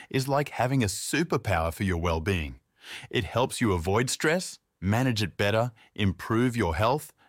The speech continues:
nurture relationships, and ultimately be a happier you. Stress can come from all sorts of places,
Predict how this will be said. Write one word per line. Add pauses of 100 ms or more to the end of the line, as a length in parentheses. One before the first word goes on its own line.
nurture
relationships, (320)
and (100)
ultimately (160)
be
a
happier
you. (960)
Stress
can
come
from
all
sorts
of
places,